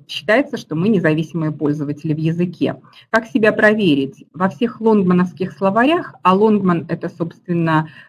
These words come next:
ам, то издательство, которое вошло в состав Пирсон еще в тысяча девятьсот шестьдесят восьмом году. А,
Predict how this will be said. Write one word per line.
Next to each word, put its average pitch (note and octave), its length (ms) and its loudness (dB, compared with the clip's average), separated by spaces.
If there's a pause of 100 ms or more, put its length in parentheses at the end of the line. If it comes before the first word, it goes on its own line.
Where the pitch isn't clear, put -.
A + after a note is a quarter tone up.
ам, D#3 640 4
то F#3 260 2
издательство, F3+ 960 2
которое F3 540 0
вошло F3 500 -2
в - 60 -12
состав C#3 520 -8
Пирсон C#3+ 400 -10
еще - 220 -12
в - 40 -18
тысяча D3+ 280 -8
девятьсот D3+ 340 -16
шестьдесят D3 460 -10
восьмом D#3 380 -4
году. A3 380 -2 (500)
А, D3 380 6